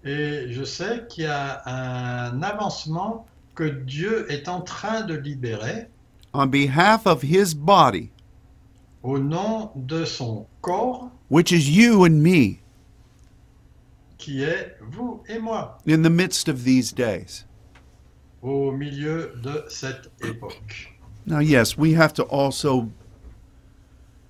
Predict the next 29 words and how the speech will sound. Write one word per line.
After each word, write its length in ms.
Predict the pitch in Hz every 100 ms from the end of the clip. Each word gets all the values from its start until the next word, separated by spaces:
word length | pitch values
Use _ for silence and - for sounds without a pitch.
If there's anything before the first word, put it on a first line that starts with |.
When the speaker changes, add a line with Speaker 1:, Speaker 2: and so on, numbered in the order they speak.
| _ _ _
Speaker 2:
be 140 | 175
aware 560 | 151 120 139 208 214 151
of 120 | 120
the 180 | 135 139
other 240 | 165 175
parts 400 | 156 - 185 190
of 140 | 139 107
that 260 | 127 120
table. 560 | - 208 226 101 90 - _ _ _ _ _ _ _ _ _ _ _ -
Speaker 1:
Et 280 | 170 - -
c'est 200 | - 160
vrai 320 | 151 220 262 254
qu'on 600 | 180 156 143 127 139 160
a 120 | 160
besoin 400 | 156 156 220 240
d'être 340 | 196 175 -
au 60 | 156
courant 600 | - 165 151 180 233 247
de 800 | 160 156 151 147 139 139 131 131
l'autre 460 | 139 196 226 - 147
partie 520 | 151 151 - 185 202
de 120 | 156
cette 360 | - 123 - -
table. 540 | 208 247 165 110 - _
Speaker 2:
For 320 | - 175 190
over 360 | 190 233 202 165
a 60 |
year 420 | 131 139 214 254
now 340 | 151 87 -